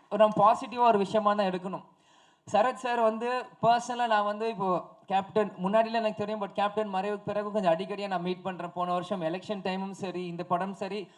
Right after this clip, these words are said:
நான் அடிக்கடி சாரை மீட் பண்ணியிருக்கேன். எப்போ மீட் பண்ணாலுமே அந்த ஒரு, எப்படி சொல்றது, அந்த down to earth-ஆன ஒரு கேரக்டர் தான் நான் பார்ப்பேன். அவர் வந்து,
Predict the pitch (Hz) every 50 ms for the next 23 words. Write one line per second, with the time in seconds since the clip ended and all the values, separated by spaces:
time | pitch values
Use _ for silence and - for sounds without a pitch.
0 | _ _ _ - 139 151 175 208 220 220 226 220 240 - - 214 202 202 196 180
1 | 185 190 185 - - 185 175 170 165 147 156 156 147 139 160 175 175 - - 247
2 | 254 233 226 226 220 226 - 220 214 208 208 208 214 214 220 233 240 233 - -
3 | _ _ _ _ _ _ _ _ _ - 165 185 190 185 190 180 175 170 170 160
4 | - - - - _ _ _ _ _ _ _ _ _ _ _ _ - 185 190 190
5 | 196 185 180 170 214 - 233 226 202 190 185 180 170 165 160 175 185 214 247 262
6 | 262 - 254 233 220 214 214 214 220 202 196 202 196 185 - 196 185 190 196 185
7 | - 202 190 196 196 196 185 170 - 175 - - - 170 160 143 147 156 170 190
8 | 202 196 196 202 190 208 214 220 214